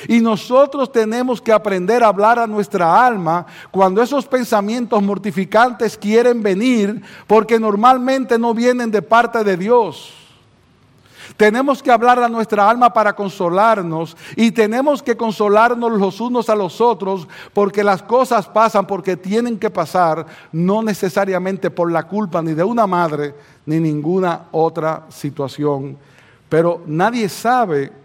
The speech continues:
lo que esta mujer estaba pensando,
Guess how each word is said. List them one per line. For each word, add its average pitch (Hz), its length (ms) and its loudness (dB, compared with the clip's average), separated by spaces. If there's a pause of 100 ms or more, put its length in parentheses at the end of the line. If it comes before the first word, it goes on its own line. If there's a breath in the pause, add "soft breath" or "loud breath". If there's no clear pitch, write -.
(640 loud breath)
lo 180 260 -2
que 185 300 2
esta 190 320 -6
mujer 156 640 -6 (1080)
estaba 156 420 -2
pensando, 135 640 -6